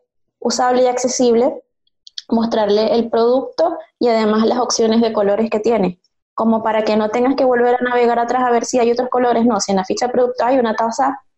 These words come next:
azul, pero también está en rosado, amarillo, verde, indicarlo en la misma ficha en la primera vista. Eh,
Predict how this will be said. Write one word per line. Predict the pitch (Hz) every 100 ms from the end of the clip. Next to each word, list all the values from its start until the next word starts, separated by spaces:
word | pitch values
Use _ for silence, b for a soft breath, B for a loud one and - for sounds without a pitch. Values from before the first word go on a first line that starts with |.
| _ -
azul, | 226 233 277 330 330 _
pero | - 208
también | 202 214 233
está | 240 233
en | 208
rosado, | 190 - 220 214 208 -
amarillo, | 202 202 208 202 202 202
verde, | 202 247 277 311 b b -
indicarlo | 254 240 233 240 240 254
en |
la | 240
misma | 247 247 240
ficha | 269 269
en | 226
la | 214
primera | - 214 220 226
vista. | 226 226 - 180 - _ _ _ -
Eh, | 226 220 208 -